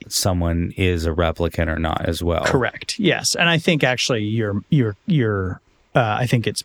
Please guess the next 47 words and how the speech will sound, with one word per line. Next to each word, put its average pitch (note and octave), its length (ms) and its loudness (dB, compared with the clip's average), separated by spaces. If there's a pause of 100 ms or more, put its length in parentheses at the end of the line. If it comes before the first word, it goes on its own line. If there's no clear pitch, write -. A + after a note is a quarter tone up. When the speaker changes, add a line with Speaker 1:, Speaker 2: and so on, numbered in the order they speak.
Speaker 2:
more C3+ 240 4
applicable G#2 500 -2
with G#2 180 -6
what G2+ 140 -2
you A#2+ 160 -4
just A2 220 -4
said. - 240 -4
It, A#2+ 180 -6
it, - 100 -10 (160)
he's - 260 2
being E3 280 4
tested, C3 580 -2 (400)
uh, A#2 420 0
to - 140 0
see C#3 240 2
if A#2+ 100 -2
he D3+ 280 2
is - 260 -2
human B2+ 580 2
or A#2+ 140 0
not. G#2 600 -2 (160)
And B2+ 440 2
that's D#3+ 200 2
Speaker 1:
Mm-hmm. G#3+ 80 4
Speaker 2:
probably F3 400 4
because C#3 340 2
he D3 140 2
has A#2+ 180 0
illegally B2 540 0
broken A2+ 380 0
away G#2+ 260 0
from C3 180 -2
the A#2 100 -2
colony G#2 680 -2 (180)
out A#2+ 180 2
in A#2 100 -2
space - 600 -4
and C3 140 2
is A#2+ 220 -2 (220)
pretending - 480 2
Speaker 1:
Yeah. G#2 60 -2
Speaker 2:
to A#2 80 0
be A2+ 100 -4
human G#2+ 300 0
to - 100 -8
get A2 160 0
by. G2 360 -2